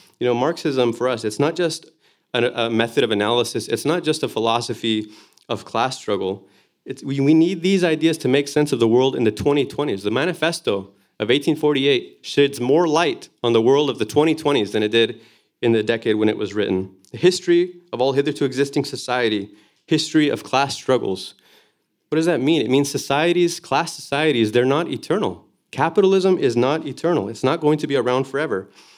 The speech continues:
Marx explained that class societies, like everything else in nature,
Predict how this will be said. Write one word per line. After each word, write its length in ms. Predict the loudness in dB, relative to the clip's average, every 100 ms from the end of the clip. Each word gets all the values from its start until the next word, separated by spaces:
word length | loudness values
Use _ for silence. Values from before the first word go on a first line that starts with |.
| _
Marx 240 | 0 0 -2
explained 600 | -6 -4 0 2 0 -4 _ _ _ _ -2
that 140 | -2
class 300 | 0 -2 -2
societies, 460 | -6 -2 0 2 2
like 140 | 2
everything 360 | 2 0 2 0
else 180 | 2 0
in 80 | 2
nature, 400 | 2 0 -4